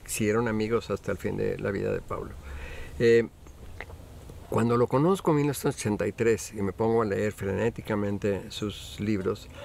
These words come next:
encuentro lo que yo llamé desde entonces el, el discurso de la gente, el discurso del pueblo. Eh, yo te diría, las palabras convivial y vernáculo no las encontré por primera vez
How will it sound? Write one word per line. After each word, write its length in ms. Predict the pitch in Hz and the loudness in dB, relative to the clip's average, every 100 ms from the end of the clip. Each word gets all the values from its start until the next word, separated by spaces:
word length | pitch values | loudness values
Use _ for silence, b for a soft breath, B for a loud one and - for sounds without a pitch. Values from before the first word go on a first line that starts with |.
| B B B | B B B
encuentro 500 | 131 113 131 143 147 | -2 2 2 2 2
lo 160 | 117 - | 0 -2
que 140 | 117 | -2
yo 160 | 107 139 | 2 4
llamé 340 | 135 127 127 | 4 2 0
desde 300 | 120 107 - | 2 2 2
entonces 840 | 107 123 123 113 127 - - - - | 0 2 2 2 -2 -2 -6 -8 0
el, 240 | 113 101 - | 2 2 2
el 160 | 110 | 0
discurso 580 | 104 - - 127 120 131 | 0 -4 -2 -2 0 0
de 120 | 113 | 0
la 100 | 101 | -2
gente, 540 | - 117 107 - 95 90 | -2 -2 -2 -4 -6 -6
el 100 | 95 | -6
discurso 480 | 95 - 110 - 110 | -6 -2 -4 0 -2
del 140 | 92 | 0
pueblo. 360 | - 101 85 92 B B B B B B - | 0 0 -2 -10 B B B B B B -2
Eh, 280 | 113 107 107 | 2 4 4
yo 140 | 123 | 4
te 80 | 139 | 4
diría, 280 | 120 123 117 | 4 4 2
las 200 | 110 - | -4 -2
palabras 500 | 110 123 131 127 - | 2 4 2 0 0
convivial 560 | 113 107 104 117 120 | 0 2 4 4 2
y 60 | 107 | 0
vernáculo 640 | 104 101 104 - 113 113 | 0 -2 -2 -2 0 0
no 140 | 107 107 | 2 2
las 280 | 113 104 - | 2 -2 -2
encontré 520 | 104 - 101 - 117 | -2 0 -2 2 2
por 200 | - 101 | 2 -2
primera 320 | - 104 107 | 0 0 2
vez 440 | 107 113 107 - | 4 2 0 -6